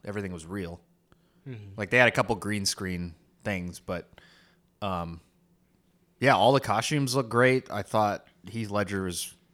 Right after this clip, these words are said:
Speaker 1: great, as he usually is. Um, I haven't seen too many movies with him in it, 'cause I think I've seen Dark Knight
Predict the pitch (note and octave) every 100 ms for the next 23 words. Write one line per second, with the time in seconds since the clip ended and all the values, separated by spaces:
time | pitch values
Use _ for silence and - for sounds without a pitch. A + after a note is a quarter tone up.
0 | _ _ _ _ - F2+ E2+ F2 _ -
1 | _ _ _ _ - F2+ F2 E2+ E2+ E2+
2 | E2 E2 E2+ - - _ _ _ _ _
3 | _ _ G2 F2+ E2+ E2 G#2 G#2+ D3 C3
4 | B2+ - B2+ G2+ F#2 G#2+ F2+ F2+ F#2+ E2+
5 | F2 F2+ - G2 D#2+ - _ _ _ -
6 | G2 G2+ - _ _ - G2 F2+ G2 F#2
7 | F2+ F#2 G2+ - G#2 G2 G2